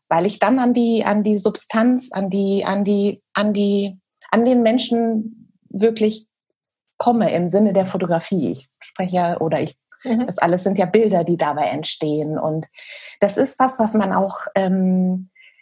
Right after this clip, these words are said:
Speaker 1: definitiv nicht erzwingen kann. Ich kann es nicht üben, ich kann mir das nicht vornehmen. Es gibt Menschen, und da warst du definitiv eine von,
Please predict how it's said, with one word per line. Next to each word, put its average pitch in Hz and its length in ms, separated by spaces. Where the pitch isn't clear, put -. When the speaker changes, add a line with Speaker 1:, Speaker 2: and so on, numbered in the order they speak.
Speaker 1:
definitiv 254 560
nicht 247 280
erzwingen 254 480
kann. 185 220
Ich 180 100
kann 226 180
es 220 140
nicht 285 240
üben, 262 260
ich 269 120
kann 233 180
mir 226 80
das 220 180
nicht 208 180
vornehmen. 233 680
Es 220 140
gibt 233 200
Menschen, 233 580
und 220 320
da 220 380
warst 214 400
du 226 80
definitiv 226 720
eine 262 340
von, 226 420